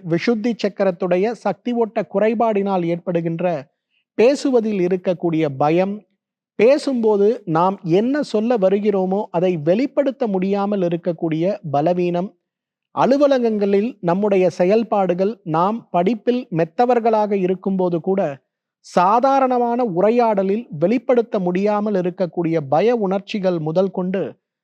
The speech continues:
தைராய்டு சார்ந்த நோய்கள் வரை பலவீனமாக இருக்கக்கூடிய உடலையும் மனதையும் ஆத்மாவையும் பலமாக்குவதற்கு நாம் எடுக்க வேண்டிய முதல் முயற்சி விஷுத்தி சக்கரத்தை பலப்படுத்த வேண்டிய முயற்சி தான்.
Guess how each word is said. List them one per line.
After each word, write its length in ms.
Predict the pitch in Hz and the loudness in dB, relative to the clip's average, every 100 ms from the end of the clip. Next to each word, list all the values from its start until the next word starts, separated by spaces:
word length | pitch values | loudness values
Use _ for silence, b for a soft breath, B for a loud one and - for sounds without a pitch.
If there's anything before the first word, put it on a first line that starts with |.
| _ 160 | _ 0
தைராய்டு 500 | 170 233 233 202 190 | 2 4 4 2 0
சார்ந்த 300 | 185 180 175 | -2 -2 -2
நோய்கள் 440 | 156 170 202 196 175 | -2 -2 0 0 0
வரை 240 | 160 165 233 - 170 | 0 0 -2 -6 -2
பலவீனமாக 720 | 147 208 247 254 240 226 220 | 2 4 2 2 2 0 0
இருக்கக்கூடிய 680 | 220 185 185 190 165 175 165 160 | 0 0 -2 -4 -2 -2 0 0
உடலையும் 520 | 165 202 214 202 214 180 | 2 2 2 0 -2 -2
மனதையும் 500 | 160 190 190 185 202 - 160 | 0 0 0 0 -4 -4 -2
ஆத்மாவையும் 800 | 156 208 - 220 208 196 185 190 151 | 0 -2 -4 -4 -2 -2 -2 -4 -2
பலமாக்குவதற்கு 1000 | 143 180 226 214 190 175 170 165 160 202 139 - _ _ _ - | 0 2 0 -2 -4 -4 -2 -2 -2 -2 -2 -8 _ _ _ -2
நாம் 200 | 165 160 | 0 2
எடுக்க 360 | 175 226 247 | 2 2 2
வேண்டிய 340 | 220 196 170 165 | 2 0 0 -2
முதல் 300 | 156 160 202 202 | 0 0 0 0
முயற்சி 540 | 160 165 185 - 202 135 - _ - | 0 0 -2 -4 -4 -4 -10 _ -2
விஷுத்தி 460 | 165 - 294 277 277 | 0 2 0 0 -2
சக்கரத்தை 580 | - 190 185 160 160 196 - 151 135 | -2 -2 0 0 0 -4 -4 -6 0
பலப்படுத்த 640 | 160 262 - 233 196 185 | 2 2 2 0 0 0
வேண்டிய 420 | 165 151 165 226 185 | 0 0 -2 -2 -4
முயற்சி 420 | 156 147 - 139 | -4 -4 -6 -8
தான். 160 | 135 | -8